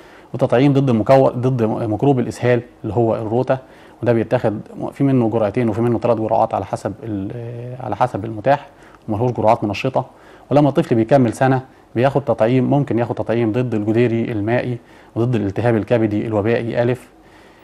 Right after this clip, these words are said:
آه، وديت لها جرعة منشطة عند سن أربع خمس سنين، ولما يكمل سنتين بياخد تطعيم ضد الالتهاب السحائي.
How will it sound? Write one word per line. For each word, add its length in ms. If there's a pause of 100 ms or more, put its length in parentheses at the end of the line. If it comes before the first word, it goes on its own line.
(120)
آه، 360
وديت 400
لها 160
جرعة 200
منشطة 420
عند 160
سن 240
أربع 260
خمس 360
سنين، 320 (500)
ولما 220
يكمل 280
سنتين 440 (360)
بياخد 260
تطعيم 480 (120)
ضد 180 (320)
الالتهاب 720 (760)
السحائي. 680